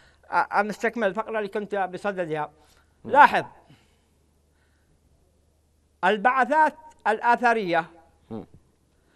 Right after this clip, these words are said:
Speaker 1: عاثت فسادا في مارب.
Speaker 2: نعم.
Speaker 1: ودخلنا في إشكاليات كبيرة.
Speaker 2: مم.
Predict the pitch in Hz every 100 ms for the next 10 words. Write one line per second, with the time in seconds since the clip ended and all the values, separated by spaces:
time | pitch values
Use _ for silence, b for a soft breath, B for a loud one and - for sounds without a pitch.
0 | _ _ 190 247 247 262 - 226 220 208
1 | 180 165 - - 170 156 139 131 _ _
2 | _ _ _ - 117 - _ _ _ -
3 | 208 226 226 240 277 277 240 240 - 226
4 | 226 233 269 - 208 175 156 156 185 _
5 | _ _ _ - 107